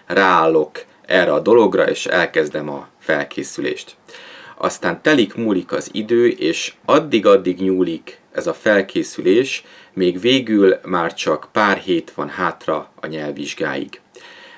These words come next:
Ekkor pedig a diákok többségénél elkezdődik a kapkolás, ö, ö, és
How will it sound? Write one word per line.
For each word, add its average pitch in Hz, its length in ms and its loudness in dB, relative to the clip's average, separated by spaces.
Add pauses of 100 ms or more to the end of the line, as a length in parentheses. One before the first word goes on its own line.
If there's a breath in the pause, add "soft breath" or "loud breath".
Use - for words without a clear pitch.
(100)
Ekkor 117 400 2
pedig 92 440 -2
a 76 200 -2
diákok 120 580 0
többségénél 78 960 -2
elkezdődik - 1040 -2 (220 soft breath)
a - 180 -20
kapkolás, 82 1040 0 (360 soft breath)
ö, 80 440 2 (160)
ö, 80 300 2
és - 440 -4